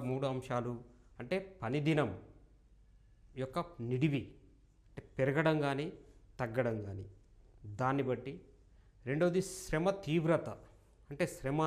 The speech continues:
అనేది ఎంత తీవ్రంగా చేయిస్తున్నారు, ఎంత ఒత్తిడి పెట్టి చేయిస్తున్నారు అనే దాన్ని బట్టి. అలాగే శ్రమ ఉత్పాదకత, అంటే ప్రొడక్టివిటీ అంటారు ఇంగ్లీష్లో. కాబట్టి ప్రొడక్టివిటీ పెరుగుతుందా, తగ్గుతుందా అనేటువంటి, అంటే ఈ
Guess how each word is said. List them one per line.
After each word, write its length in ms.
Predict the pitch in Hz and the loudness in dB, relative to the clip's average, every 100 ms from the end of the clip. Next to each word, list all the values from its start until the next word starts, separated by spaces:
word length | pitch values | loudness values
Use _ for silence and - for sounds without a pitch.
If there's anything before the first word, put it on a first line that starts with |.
| 147 | 2
అనేది 320 | 143 127 147 185 - - - 123 | 2 0 -4 -6 -14 -20 -8 -4
ఎంత 160 | 147 156 - | 0 0 0
తీవ్రంగా 420 | 143 160 165 160 151 | 0 2 2 0 -2
చేయిస్తున్నారు, 640 | 135 131 - 123 117 113 113 - 123 | -2 -2 -4 -6 -4 -4 -4 -8 -8
ఎంత 140 | 123 135 123 | -4 -2 -2
ఒత్తిడి 280 | 127 156 147 | -2 -4 -2
పెట్టి 200 | 139 131 - | -4 -6 -6
చేయిస్తున్నారు 600 | 120 117 - 113 107 107 - - - - | -6 -6 -8 -6 -6 -8 -10 -20 -20 -8
అనే 120 | 117 120 | -4 -2
దాన్ని 200 | 107 104 101 | -2 -4 -6
బట్టి. 240 | 95 131 190 - - - - 117 | -6 -6 -8 -12 -20 -20 -8 2
అలాగే 320 | 160 175 202 190 | 4 4 2 0
శ్రమ 260 | - 147 175 190 | -2 0 4 2
ఉత్పాదకత, 680 | 139 - - 180 151 - 110 - - - - - - - | 2 -4 2 4 4 -4 -10 -14 -20 -20 -20 -20 -20 -8
అంటే 120 | 139 - | -8 -4
ప్రొడక్టివిటీ 600 | 135 165 165 151 135 143 | 0 0 2 -2 0 -2
అంటారు 220 | 120 110 123 | -2 -2 -2
ఇంగ్లీష్లో. 400 | 117 110 - 117 - - - - - - | -2 -4 -10 -16 -18 -20 -20 -20 -18 -6
కాబట్టి 240 | 160 151 - | -4 -2 0
ప్రొడక్టివిటీ 580 | 143 185 - 175 165 165 139 | 4 6 6 2 2 0 0
పెరుగుతుందా, 560 | 135 147 147 135 135 170 - - - | -2 -2 -4 -4 -4 -6 -12 -18 -6
తగ్గుతుందా 460 | 127 127 139 135 127 120 | -4 -4 -4 -2 -2 -2
అనేటువంటి, 480 | 117 113 113 104 104 - | -4 -4 -8 -8 -10 -6
అంటే 140 | 180 | -4
ఈ 20 | 151 | -2